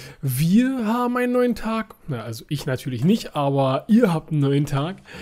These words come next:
Und ich hoffe, ihr habt Spaß dabei, mir wieder ein bisschen zuzugucken. Ich bin gerade kurz am Angreifen und danach würde ich gerne kurz den Clan leaven.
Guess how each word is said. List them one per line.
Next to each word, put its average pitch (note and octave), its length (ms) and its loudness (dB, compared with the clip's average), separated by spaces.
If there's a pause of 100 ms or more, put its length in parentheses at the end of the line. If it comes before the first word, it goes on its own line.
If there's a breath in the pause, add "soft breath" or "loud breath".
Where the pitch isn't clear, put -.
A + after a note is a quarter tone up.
(300 loud breath)
Und C#3 520 2
ich C3+ 360 -2
hoffe, C3+ 540 -2
ihr D3 300 0
habt B2+ 200 -8
Spaß - 460 -6
dabei, C#3 220 0
mir C#3 200 4
wieder C3+ 140 2
ein C3+ 80 2
bisschen C3+ 220 -2
zuzugucken. D3+ 540 -4
Ich - 200 -6
bin C#4 260 2
gerade G#3 300 -2
kurz B3+ 400 -6
am G#3 120 -2
Angreifen F#3 540 -2
und E3 140 -2
danach D#3 580 -2
würde G3+ 280 2
ich G3+ 260 -6
gerne E3+ 260 -2
kurz D3 260 -4
den C#3+ 140 0
Clan C3+ 360 0
leaven. G3 400 0